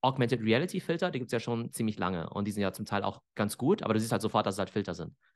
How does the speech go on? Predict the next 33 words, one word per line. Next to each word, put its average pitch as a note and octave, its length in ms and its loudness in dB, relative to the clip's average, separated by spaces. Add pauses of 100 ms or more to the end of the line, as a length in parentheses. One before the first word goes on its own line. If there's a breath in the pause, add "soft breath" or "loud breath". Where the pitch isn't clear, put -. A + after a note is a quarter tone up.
(280)
Und A2+ 80 0
was B2 120 2
halt A2+ 100 2
bei A2+ 80 4
Augmented B2+ 380 2
Reality C#3 340 -2
passiert, F3+ 360 -2 (340 soft breath)
ist, - 120 -4
dass B2 140 0
die A2 80 -4
Kamera D3+ 560 2
halt A#2+ 340 0 (600)
dein A2+ 140 2
Gesicht A2+ 280 0
fixiert - 520 -2 (220)
und B2 220 -4
halt A2+ 180 2
ungefähr A#2 280 0
weiß, G#2+ 220 2
okay, G#2+ 180 0
wo A2 60 4
sind G#2 160 2
deine F#2+ 220 0
Augen, G#2+ 320 4
wo G#2+ 60 2
sind F#2+ 140 -2
deine F2 160 -4
Nase, G#2 520 0
wo F#2+ 80 -4
sind F#2+ 140 -6
eigentlich F#2+ 200 -6
deine F2 180 -2
Ohren? D#3+ 340 0